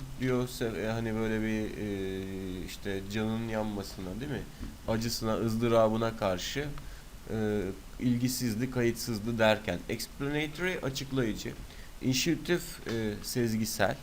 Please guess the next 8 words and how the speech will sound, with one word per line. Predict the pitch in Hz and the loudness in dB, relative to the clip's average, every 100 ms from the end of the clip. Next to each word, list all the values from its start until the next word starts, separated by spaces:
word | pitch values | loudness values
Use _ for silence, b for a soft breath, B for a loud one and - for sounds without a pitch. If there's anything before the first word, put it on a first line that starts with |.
| - B B B B B - | -10 B B B B B -4
E, | 107 104 101 101 98 95 - | 0 2 2 2 2 0 0
intuitive | 113 110 110 117 - 101 101 | -2 -2 -2 -4 -2 -6 -2
ya | 95 90 | 0 2
da | 92 135 B B B - | 2 0 B B B 2
ambiguous, | 135 147 156 165 170 - | 4 6 4 6 4 2
belirsiz, | 123 131 139 147 143 165 160 - - | 6 8 8 6 4 0 -2 -6 -4
iki | 127 - 170 | -4 2 6
anlamlı. | 123 127 110 95 90 87 | 10 10 8 6 6 2